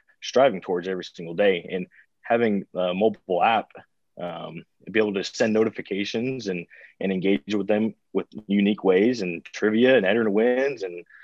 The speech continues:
um, all of those different types of things to be able to, um, you know, engage with them and connect with them wherever they are. Um, that's, that's kinda how it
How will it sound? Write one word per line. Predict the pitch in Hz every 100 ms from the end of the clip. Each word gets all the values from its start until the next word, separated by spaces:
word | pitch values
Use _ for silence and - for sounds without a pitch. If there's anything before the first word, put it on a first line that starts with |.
| _ _ - -
um, | 85 85 85
all | 113 135
of |
those | 120 113 104
different | 120 113 104
types | 120 110
of | - -
things | 135 127 92
to |
be | 82 98 95
able | 104 104 90
to, | 87 85 - _ _ _ 82
um, | 82 76 67 165 _ _ _ _ _ _ _ _ _ -
you | 80
know, |
engage | 82 82 101 135
with | 92 - -
them | 92
and | 87
connect | 104 104
with | - -
them | 90 87 82 -
wherever | 92 95 131 110
they | 87 85
are. | 107 92 87 - _ _ -
Um, | 85 78 80 71 _ _ _ _ _ _ _ 90
that's, | 104 101 -
that's | 98 92 - -
kinda | 104 90
how | 92
it | 90 - -